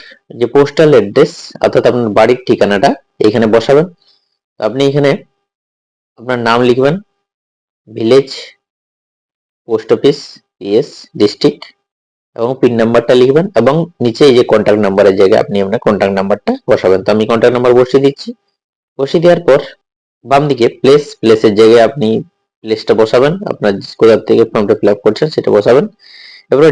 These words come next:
ডেটটা বসিয়ে দেবেন, আপনি কবে ফর্মটা জমা করছেন সেই ডেটটা। এবং এই ডান দিকে "Yours faithfully, signature of the applicant"। এরপর আপনি এখানে সই করবেন, নিচে নামটা লিখে দেবেন। এই ফর্মটা ফিল আপ করে দেওয়ার পর এর সঙ্গে আপনি যে ইলেকশন ডিউটির যে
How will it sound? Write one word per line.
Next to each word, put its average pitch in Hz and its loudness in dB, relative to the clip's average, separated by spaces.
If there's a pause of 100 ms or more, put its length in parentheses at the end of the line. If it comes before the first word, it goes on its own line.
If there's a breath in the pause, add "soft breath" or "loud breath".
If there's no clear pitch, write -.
ডেটটা 151 2
বসিয়ে 156 2
দেবেন, 156 2
আপনি 147 -2
কবে 135 2
ফর্মটা 127 -2
জমা 117 0
করছেন 127 0
সেই 117 2
ডেটটা। 110 0 (800)
এবং 117 -2 (240)
এই 123 0
ডান 135 2
দিকে 123 2
"Yours 139 2
faithfully, 117 0
signature 113 0
of 104 0
the 98 0
applicant"। 107 -2 (100)
এরপর - 0
আপনি 135 0
এখানে 139 -2
সই 135 2
করবেন, 151 4 (280)
নিচে 107 2
নামটা 101 -2
লিখে 95 -2
দেবেন। 98 0 (640 loud breath)
এই 147 -12
ফর্মটা 160 0
ফিল 151 0
আপ 151 0
করে 160 2
দেওয়ার 156 2
পর 113 2 (320)
এর 147 -8
সঙ্গে 147 -2
আপনি 117 -2 (300)
যে 123 -2
ইলেকশন 139 0
ডিউটির 117 2
যে 110 2